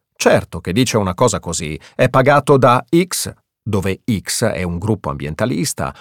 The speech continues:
un'azienda di energia rinnovabile o un generico ipotetico gruppo di accademici di sinistra. Non sto negando che in certi casi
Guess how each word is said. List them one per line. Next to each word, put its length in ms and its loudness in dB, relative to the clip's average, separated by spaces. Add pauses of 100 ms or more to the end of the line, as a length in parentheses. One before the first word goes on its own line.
un'azienda 580 0
di 120 -8
energia 380 -6
rinnovabile 680 0 (140)
o 120 4
un 140 6
generico 540 2
ipotetico 580 -2
gruppo 320 -6
di 120 -4
accademici 720 -6
di 100 -12
sinistra. 580 -10 (920)
Non 200 6
sto 160 2
negando 540 -2
che 120 -6
in 200 -4
certi 320 0
casi 420 -2